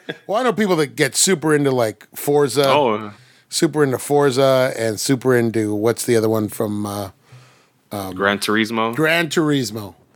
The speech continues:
Speaker 2: They're
Speaker 1: They
Speaker 2: making
Speaker 1: got
Speaker 2: a
Speaker 1: a movie
Speaker 2: movie.
Speaker 1: coming out.
Speaker 2: Yeah.
Speaker 1: Yeah, I saw the trailer. <laughs>
Speaker 2: It's like, they're making a Gran Turismo movie?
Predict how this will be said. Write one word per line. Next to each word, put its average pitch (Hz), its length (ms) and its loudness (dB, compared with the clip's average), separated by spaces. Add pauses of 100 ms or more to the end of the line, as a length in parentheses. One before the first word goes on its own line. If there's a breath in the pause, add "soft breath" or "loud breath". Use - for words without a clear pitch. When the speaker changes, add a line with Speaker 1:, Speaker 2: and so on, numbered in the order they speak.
(100)
Speaker 2:
They're 160 100 2
Speaker 1:
They 226 40 0
Speaker 2:
making 302 200 0
Speaker 1:
got 240 40 2
Speaker 2:
a 226 40 2
Speaker 1:
a - 20 2
movie 320 220 0
Speaker 2:
movie. 147 120 0
Speaker 1:
coming 104 200 0
out. 101 160 0
Speaker 2:
Yeah. 330 520 2
Speaker 1:
Yeah, 147 100 0
I 139 60 0
saw 135 260 -2
the 131 100 -4
trailer. 147 560 -2
<laughs> - 80 -18
Speaker 2:
It's - 500 -6
like, - 120 -12
they're 180 120 -4
making 208 220 2
a 127 60 0
Gran 160 240 0
Turismo 180 420 0
movie? 190 380 0